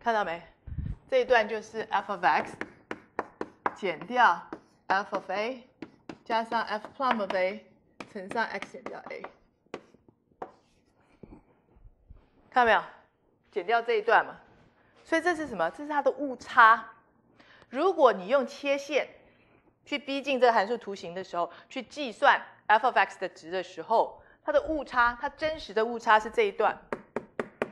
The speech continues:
那么，如果它的切线存在，或者它在这个点可为的意思表示什么？这个误差跟 x 减 a 比起来，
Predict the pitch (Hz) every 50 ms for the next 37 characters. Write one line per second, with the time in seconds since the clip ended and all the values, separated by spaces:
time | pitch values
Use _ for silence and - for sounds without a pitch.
0 | - _ - - - - _ _ - - - _ _ _ _ _ _ _ _ _
1 | _ _ _ _ _ _ _ _ _ _ _ _ _ _ 339 330 330 311 302 285
2 | 311 - - - _ _ _ _ - 240 254 285 339 392 427 403 392 349 277 254
3 | 269 320 330 320 311 - - - 330 339 339 359 339 - - 339 339 302 233 185
4 | - - - - - 208 170 185 214 - 285 226 233 - - 339 254 240 240 -
5 | - 302 294 320 294 277 294 - 320 269 262 226 214 185 196 202 - 220 175 165
6 | 165 180 208 269 294 285 269 - - - 185 160 - - 180 175 - 208 151 151
7 | 147 147 - - - - - - - - _ - - 403 403 349 320 262 254 339
8 | 320 302 - - - 311 285 285 294 285 - 202 196 202 - - - - 320 -
9 | - - - - 240 190 165 165 - - 277 302 311 320 311 311 214 208 240 233
10 | - - 202 180 180 165 160 165 175 196 220 -